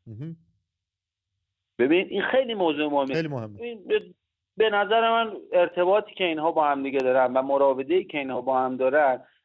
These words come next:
Speaker 2: اصلاً ربطی به مردم نداره. مردم قربانی ان این وسط، همونطوری که مردم ایران قربانی ان.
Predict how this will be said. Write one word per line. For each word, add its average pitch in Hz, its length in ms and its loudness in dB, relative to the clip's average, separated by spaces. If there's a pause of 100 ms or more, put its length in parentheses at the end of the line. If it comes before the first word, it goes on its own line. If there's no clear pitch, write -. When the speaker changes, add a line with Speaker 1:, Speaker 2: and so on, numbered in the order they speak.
(100)
Speaker 2:
اصلاً 226 240 0
ربطی 208 400 0
به 214 120 -4
مردم 147 640 0
نداره. 123 220 2
مردم 131 400 0
قربانی 127 800 2
ان 110 120 -2
این 92 180 -12
وسط، 87 360 -12 (300)
همونطوری 196 460 -2
که 190 100 -4
مردم 170 360 2
ایران 170 320 0
قربانی 98 540 -4
ان. - 160 -20